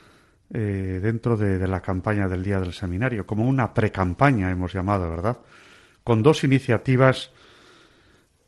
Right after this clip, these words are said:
como yo siempre digo, pues dentro de nuestras posibilidades, ¿no?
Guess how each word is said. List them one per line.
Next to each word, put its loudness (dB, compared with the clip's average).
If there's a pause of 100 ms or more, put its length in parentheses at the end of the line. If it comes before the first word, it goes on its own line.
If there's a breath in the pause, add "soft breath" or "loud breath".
(180)
como 2
yo 2
siempre 2
digo, 2
pues -2
dentro 2
de 2
nuestras -2
posibilidades, -2
¿no? -4